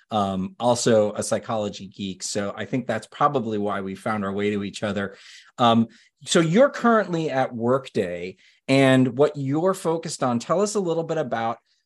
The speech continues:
um, the ways and how you think about and measuring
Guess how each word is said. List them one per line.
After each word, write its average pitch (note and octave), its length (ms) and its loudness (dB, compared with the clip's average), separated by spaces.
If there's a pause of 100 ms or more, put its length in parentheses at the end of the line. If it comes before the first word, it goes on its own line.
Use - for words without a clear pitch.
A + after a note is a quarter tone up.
(140)
um, G#2+ 420 -2 (320)
the A2+ 520 4
ways C#3 1000 0
and A#2+ 160 -4
how E3 600 2
you D3+ 180 0
think C#3+ 260 -6
about A#2 380 0
and A2 240 0
measuring B2+ 640 0